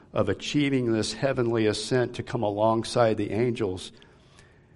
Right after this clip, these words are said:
that saying that these, these teachers have claimed to join in the angelic worship of God,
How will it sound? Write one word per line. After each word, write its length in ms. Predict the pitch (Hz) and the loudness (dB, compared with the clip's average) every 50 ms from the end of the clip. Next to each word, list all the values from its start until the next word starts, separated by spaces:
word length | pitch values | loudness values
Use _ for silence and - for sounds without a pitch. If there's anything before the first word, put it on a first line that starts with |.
| - _ - | -20 _ -8
that 340 | - 131 110 110 - - - | -4 -2 -2 -4 -4 -8 -6
saying 400 | - - - 160 160 165 147 135 | -2 2 2 4 4 4 2 2
that 120 | 117 107 143 | 2 2 2
these, 300 | - 123 117 113 113 - | 2 2 2 2 0 -2
these 220 | - 120 107 - | -2 -4 -4 -4
teachers 600 | - - - 180 180 175 - 139 120 110 107 - | -6 -4 -2 -2 -2 -2 0 0 2 2 0 2
have 200 | - 110 101 - | 2 0 0 0
claimed 440 | - - - 139 143 143 143 139 143 | -4 -6 -4 -2 -2 0 -2 -2 0
to 100 | - 120 | -2 -2
join 640 | 107 98 104 107 113 113 123 135 139 139 117 107 107 | -2 -2 -4 -2 0 2 4 4 4 4 2 0 0
in 120 | 113 - | -2 -2
the 120 | 104 107 101 | -2 0 0
angelic 540 | 98 101 92 101 110 110 123 131 120 113 - | 0 -2 -2 2 4 4 6 4 2 0 0
worship 440 | 113 110 110 120 113 - 120 - | 0 2 2 2 2 0 -4 -2
of 120 | - 101 90 | -2 -4 0
God, 400 | 104 113 110 123 104 95 98 | 2 2 4 4 2 0 -2